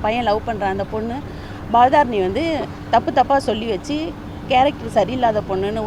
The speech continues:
ஒண்ணுக்கு ரெண்டா சொல்லி வச்சு, அந்த க-, க-, நடக்க இருந்த கல்யாணத்தை நிறுத்தி விட்டு, அந்த பையன் வேணான்னு சொல்லியே சொல்லிட்டான், எங்க பொண்ணை வேணான்னு சொல்லி சொல்லிட்டான். அதனால நாங்க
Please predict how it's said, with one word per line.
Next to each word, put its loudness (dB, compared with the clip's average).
ஒண்ணுக்கு -4
ரெண்டா 0
சொல்லி -4
வச்சு, -6
அந்த 0
க-, 2
க-, 0
நடக்க 0
இருந்த 0
கல்யாணத்தை 0
நிறுத்தி -8
விட்டு, -6
அந்த 2
பையன் 2
வேணான்னு 2
சொல்லியே 0
சொல்லிட்டான், -2
எங்க -4
பொண்ணை -2
வேணான்னு -4
சொல்லி -6
சொல்லிட்டான். -6
அதனால 4
நாங்க 0